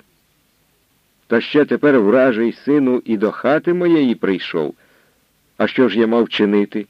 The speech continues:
коли ви билися поруч з ляхами, ворогами нашими?"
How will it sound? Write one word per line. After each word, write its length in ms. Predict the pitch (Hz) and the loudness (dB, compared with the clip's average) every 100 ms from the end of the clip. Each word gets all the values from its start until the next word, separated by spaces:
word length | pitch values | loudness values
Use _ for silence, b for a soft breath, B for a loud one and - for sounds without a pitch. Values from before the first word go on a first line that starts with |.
| _ _ - | _ _ -2
коли 220 | 123 131 | 2 4
ви 140 | 127 | 4
билися 480 | 101 131 120 117 107 | 4 4 4 0 -4
поруч 320 | - 120 117 | -2 0 0
з 140 | 92 95 | -2 0
ляхами, 540 | 117 113 - 110 104 B B - | 2 0 -2 -2 -4 B B -2
ворогами 540 | 113 110 98 107 107 | 0 2 0 0 0
нашими?" 520 | 104 101 - 98 90 | 0 -2 -4 -6 -6